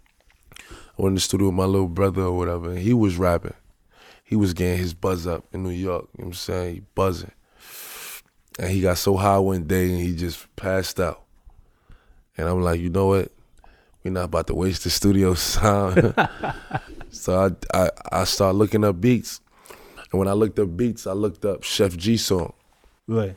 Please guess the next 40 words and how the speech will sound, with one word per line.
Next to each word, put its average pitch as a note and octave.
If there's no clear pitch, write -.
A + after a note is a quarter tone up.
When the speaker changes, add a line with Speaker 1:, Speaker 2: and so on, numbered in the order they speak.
Speaker 1:
what F#2
I'm F#2
saying? G#2+
So -
right G#2+
on A#2
the G#2
Chef A2
G G2+
song G2+
was F#2+
Chef F#2+
G G2
beat, A#2+
but G2
it G#2
wasn't F#2+
his F#2+
beat. A2+
It F#2+
was F#2+
just F#2+
like F#2
a F2
beat G#2+
that -
said -
eight F#2+
oh F2+
eight E2+
Mellow. F2+
Speaker 2:
Right. G#2+
Speaker 1:
Right? A#2
Speaker 2:
Right. G2+
Speaker 1:
So -
I F#2+
clicked -
on G#2
the F#2+
beat, G#2+